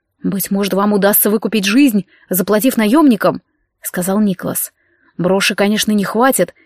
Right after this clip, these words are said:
но если вы найдёте что-то ещё, воины могут согласиться. Торвальд пошёл за вами и Иваром, а наёмники за ним.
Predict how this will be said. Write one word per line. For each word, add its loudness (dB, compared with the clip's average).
но 0
если 0
вы 0
найдёте 2
что-то -2
ещё, 2
воины 2
могут 0
согласиться. 0
Торвальд 2
пошёл -2
за 2
вами 2
и 0
Иваром, 2
а -8
наёмники 0
за 2
ним. 2